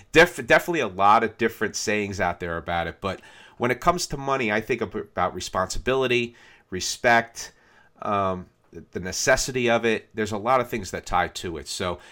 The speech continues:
that's probably for another philosophical podcast. But, uh, we'll jump into a few topics 'cause we went deep, um, and a lot of tips here. But there's a few other topics we wanna kinda touch upon,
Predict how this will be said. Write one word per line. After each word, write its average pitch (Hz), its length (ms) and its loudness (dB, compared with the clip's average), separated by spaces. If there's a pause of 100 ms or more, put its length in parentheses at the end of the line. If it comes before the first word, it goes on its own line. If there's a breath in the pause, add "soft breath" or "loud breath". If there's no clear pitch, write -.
that's 123 180 0
probably 113 260 4
for - 160 -2
another 98 240 -2
philosophical 92 920 -6 (460 soft breath)
podcast. 92 800 -2 (360 loud breath)
But, 107 260 -2
uh, 113 140 -2
we'll 202 140 0
jump 226 240 0
into 185 240 -4
a 156 40 -6
few 170 180 -12
topics 151 380 2
'cause 110 220 -10
we 135 100 -8
went 196 280 -4
deep, 120 320 -8 (520 soft breath)
um, 104 380 -2
and 113 100 -8
a 110 60 -4
lot 123 240 2
of 117 80 -8
tips - 280 -6
here. 98 180 -4
But 101 140 -10
there's 120 140 -8
a 127 60 -12
few 165 280 -12
other 131 160 -6
topics 113 520 -6
we 104 80 -12
wanna 90 220 -10
kinda 87 260 -12
touch - 240 -8
upon, 82 380 -10